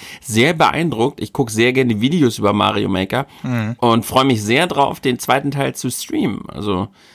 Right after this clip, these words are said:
Speaker 1: selber habe ich nicht wirklich viel gespielt, aber das Spiel beeindruckt mich und ja, ich habe es mir sehr viel angeguckt.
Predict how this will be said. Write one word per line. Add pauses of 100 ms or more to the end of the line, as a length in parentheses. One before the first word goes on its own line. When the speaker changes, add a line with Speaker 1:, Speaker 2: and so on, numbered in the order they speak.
(160)
Speaker 1:
selber
habe
ich
nicht
wirklich
viel
gespielt,
aber
das
Spiel
beeindruckt
mich
und (100)
ja,
ich
habe
es
mir
sehr
viel
angeguckt.